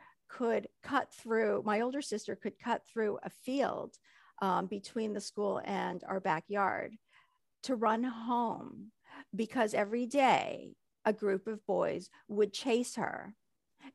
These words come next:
and so, you know, it was not safe to be seen. Um, you know, I remember growing up hearing all of these kids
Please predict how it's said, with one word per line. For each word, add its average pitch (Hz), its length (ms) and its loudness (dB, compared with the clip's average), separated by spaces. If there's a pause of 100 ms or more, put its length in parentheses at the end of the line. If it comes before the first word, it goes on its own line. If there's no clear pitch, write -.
(220)
and 220 560 2 (800)
so, - 420 6
you 233 120 6
know, 214 180 6 (760)
it - 200 4
was 190 160 2
not - 220 0
safe 277 460 0 (120)
to 226 100 -4
be 196 160 -4
seen. - 580 -8 (460)
Um, 180 520 6 (120)
you 220 120 0
know, 208 100 2
I 220 120 6
remember 226 580 6
growing 208 480 6
up 190 260 4 (1080)
hearing 285 680 4
all 214 300 6
of 214 120 2
these 185 320 -6
kids 277 680 2